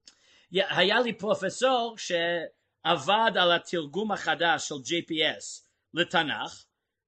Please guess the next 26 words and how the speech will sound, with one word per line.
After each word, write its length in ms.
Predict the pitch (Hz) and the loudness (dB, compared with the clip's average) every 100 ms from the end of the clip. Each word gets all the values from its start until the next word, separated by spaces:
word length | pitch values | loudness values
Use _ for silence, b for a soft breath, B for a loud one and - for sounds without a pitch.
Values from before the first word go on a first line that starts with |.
| _ _ 127 | _ _ -2
ולמי 1200 | 170 170 170 165 156 - _ _ _ 139 185 | 2 6 6 4 0 -8 _ _ _ -6 -2
יש 300 | 220 214 190 | 2 2 2
את 120 | 180 165 | 0 2
ה-G 220 | 156 135 | 2 2
P 360 | 165 165 139 | -2 0 -4
S 60 | 139 | -4
הזה, 420 | 113 120 123 127 | -8 -4 -2 -2
השחור 540 | 123 - 127 175 165 131 | -4 -6 -8 -6 -6 -6
הזה? 220 | 104 107 _ _ _ _ _ | -8 -12 _ _ _ _ _
כן, 260 | 185 185 190 | -4 -2 0
מכיר 420 | 175 285 262 233 | -4 0 0 0
שלפעמים 760 | - 196 185 190 233 285 240 262 - _ - | -2 -8 -4 -4 0 0 -2 -6 -10 _ -2
יש 260 | 170 220 220 | 2 2 2
כזה, 560 | 202 175 190 185 185 175 _ _ _ _ _ _ | -2 2 4 4 2 -2 _ _ _ _ _ _
כן, 200 | 190 185 | -4 -2
כתוב 440 | 190 180 254 220 | -2 -2 -2 2
למטה, 640 | 254 294 349 269 262 254 254 - _ | 2 2 2 4 4 4 2 -6 _
meaning 480 | 160 214 277 269 247 | -4 -2 2 2 2
of 140 | 175 143 | 0 -4
Hebrew 720 | - 240 190 233 240 240 - | -6 -8 -4 2 2 2 0
uncertain. 560 | 175 175 - 170 - - _ _ _ _ _ _ _ _ _ _ | -2 -2 -2 -2 -4 -20 _ _ _ _ _ _ _ _ _ _
כן, 200 | 196 202 | -4 -2
meaning 240 | 262 254 | 0 0
of 100 | 226 | -2
Hebrew 240 | 208 190 185 | -4 0 0
uncertain. 520 | 175 - 147 117 | 0 -2 -6 -6